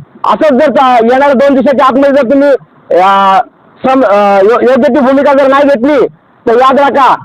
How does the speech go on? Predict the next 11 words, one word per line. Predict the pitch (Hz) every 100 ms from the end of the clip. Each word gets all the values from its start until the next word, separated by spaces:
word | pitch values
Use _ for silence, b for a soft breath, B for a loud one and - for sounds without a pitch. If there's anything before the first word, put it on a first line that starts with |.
| -
आम्ही | 165 233 277
वंचित | 226 254 214 254
बहुजन | 247 247 254
युवक | 254 254
आघाडीच्या | 240 262 262 262
वतीने | 208 269 277 277 - 190
आणि | 233
आमच्या | 247 262 240
समाजा-, | 247 254 262 254 202 202
समाजाच्या | 240 247 247 254
वतीने | 226 247 240